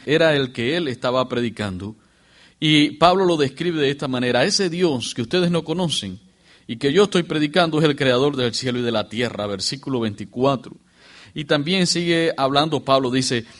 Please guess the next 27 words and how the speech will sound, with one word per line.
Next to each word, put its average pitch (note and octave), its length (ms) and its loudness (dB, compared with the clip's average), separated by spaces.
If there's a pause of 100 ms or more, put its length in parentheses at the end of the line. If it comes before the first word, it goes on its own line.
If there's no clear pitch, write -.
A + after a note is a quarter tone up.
(120)
"No D3+ 180 0
habita F3+ 300 0
en C#3+ 160 -2
templos D#3+ 420 0
hechos E3+ 200 -2
de D3+ 80 -2
manos D3+ 300 -2
de C3+ 120 2
hombres. A#2+ 720 -6 (400)
No D3+ 260 0
necesita F#3+ 520 0
de E3 80 2
nada D#3 340 2
porque D3+ 340 0
él F3 80 0
es F#3 100 0
el D#3 140 0
dador C#3 300 0
de F3+ 100 0
todas D3 240 -2
las B2+ 160 0
cosas. - 920 -6 (280)
Y C3 140 -2
de C3+ 140 4
una A#3 200 4
sangre C3 540 4
hizo A#3+ 380 0